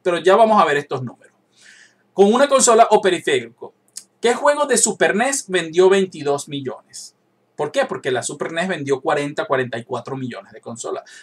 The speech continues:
¿Acaso hubo algún juego de Wii que vendiera cincuenta y cinco millones? Porque la Wii vendió cien millones. Sacar, y como digo, bueno, sacar cuentas ahora sobre la Switch es ridículo y esto ya lo expliqué anteriormente.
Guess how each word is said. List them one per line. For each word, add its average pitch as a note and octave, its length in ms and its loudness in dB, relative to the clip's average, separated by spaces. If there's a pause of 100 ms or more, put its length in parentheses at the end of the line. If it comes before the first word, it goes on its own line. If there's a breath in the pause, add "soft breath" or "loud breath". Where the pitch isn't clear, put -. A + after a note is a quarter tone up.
¿Acaso A3+ 420 2
hubo B3+ 120 4
algún A3+ 240 0
juego A3 240 2
de G3+ 100 4
Wii F#3+ 320 0
que F#3+ 160 4
vendiera E3+ 380 0
cincuenta D#3+ 580 -4
y B2+ 60 -4
cinco F3+ 340 -4
millones? G3 440 -4
Porque B2 280 -10
la G2+ 140 -8
Wii C3 240 -6
vendió D#3+ 340 -4
cien B2 440 -10
millones. G#3+ 480 -4 (1600 soft breath)
Sacar, G3+ 440 0
y F3 100 -14
como D#3 240 -6
digo, A#3 240 4
bueno, D#3 200 2
sacar C#3 320 -4
cuentas F3 320 0
ahora G#3+ 320 6
sobre G#3 240 0
la B3 120 0
Switch B3+ 540 -2
es F3 180 0
ridículo A3+ 680 0
y E3+ 140 -4
esto D3 180 -6
ya D#3+ 140 0
lo D#3 100 0
expliqué F#3 340 -4
anteriormente. C#3+ 680 -6